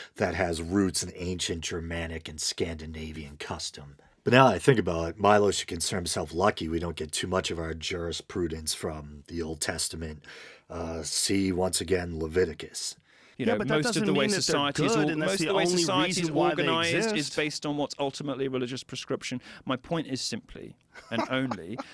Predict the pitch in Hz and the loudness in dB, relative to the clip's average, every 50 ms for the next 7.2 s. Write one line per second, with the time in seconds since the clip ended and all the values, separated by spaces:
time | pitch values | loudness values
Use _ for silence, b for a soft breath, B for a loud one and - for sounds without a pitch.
0 | B B _ - 156 - - - 160 160 - - 214 220 233 - - 180 156 151 | B B _ -2 -2 -2 0 0 -2 -2 0 -2 -2 -2 -2 -2 0 0 0 0
1 | 151 160 165 175 - 202 196 190 - 170 156 147 143 139 135 - 143 147 - - | 0 -2 -4 -4 -2 -2 -2 -2 -2 -2 0 0 0 -2 -2 -4 -6 -6 -6 -6
2 | 139 135 - 156 - 175 165 147 113 - 107 107 101 120 147 170 175 - - - | -6 -6 -6 -6 -4 -2 -4 -4 -4 -6 -6 -6 -4 -4 -4 -4 -4 -6 -8 -8
3 | - 127 127 120 107 101 92 73 - - - - - b b b b b b b | -6 -6 -4 -4 -6 -6 -10 -12 -10 -8 -8 -8 -10 b b b b b b b
4 | - 120 117 117 - - - - - 170 175 - 156 143 139 127 120 139 147 139 | -2 -2 -2 -2 -4 -10 -6 -2 -2 -2 0 -2 -2 0 0 0 0 -2 -2 -4
5 | - 135 139 131 - 127 117 107 107 - 107 104 101 95 - 104 104 95 98 98 | -6 -8 -8 -6 -4 -4 -4 -4 -4 -4 -8 -8 -8 -10 -10 -10 -8 -8 -8 -6
6 | - 120 117 - - 95 101 107 - 107 98 - - 104 95 104 - - - - | -6 -4 -4 -4 -6 -8 -10 -10 -10 -10 -10 -8 -8 -8 -10 -10 -12 -14 -14 -12
7 | - 117 - 120 | -12 -10 -10 -10